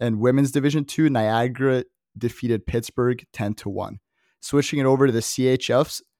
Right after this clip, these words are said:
the Gamecocks defeated Eastern Carolina ten to four, and Alabama Huntsville defeated the Citadel eleven to two.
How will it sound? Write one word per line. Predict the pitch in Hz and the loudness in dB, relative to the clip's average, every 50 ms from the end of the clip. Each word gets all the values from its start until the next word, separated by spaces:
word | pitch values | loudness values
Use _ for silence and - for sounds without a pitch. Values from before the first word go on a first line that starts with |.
| _ _ | _ _
the | - 120 | -8 -4
Gamecocks | 104 123 123 127 127 - - 139 127 151 - - | -2 -2 -2 -2 -2 0 0 2 2 0 0 -2
defeated | - 113 - - 127 120 117 104 - | -6 -4 -2 -2 0 0 0 -2 -2
Eastern | 117 120 - - 135 123 | -4 -6 -4 -4 -4 -4
Carolina | - - 135 117 110 107 107 107 113 123 131 139 143 135 _ _ - | -2 -2 0 2 2 2 2 2 0 0 0 -2 -2 -4 _ _ -10
ten | - 120 117 117 | -6 -4 -4 -4
to | - 113 | -4 -6
four, | 110 - - 113 113 123 131 - _ _ _ _ _ - | -8 -6 -4 -2 -2 -2 -2 -4 _ _ _ _ _ -10
and | 110 - | -8 -4
Alabama | - 113 113 127 131 113 127 127 131 131 117 | -2 2 2 2 4 4 2 2 4 2 2
Huntsville | 101 117 120 117 - - 113 107 | 2 0 -2 -2 -4 -4 -4 -4
defeated | 92 107 - - - 120 120 131 120 | -4 -4 -6 -6 -6 -4 -2 -2 -2
the | 113 104 | -4 -4
Citadel | - - - 113 113 120 123 127 131 - - | -4 -2 -2 -2 -2 0 0 0 0 0 -2
eleven | 104 104 101 101 104 101 110 107 - | -4 -4 -4 -4 -4 -4 -4 -6 -6
to | - 98 | -6 -10
two. | 95 - - - 104 101 - 110 | -10 -10 -8 -8 -8 -8 -10 -14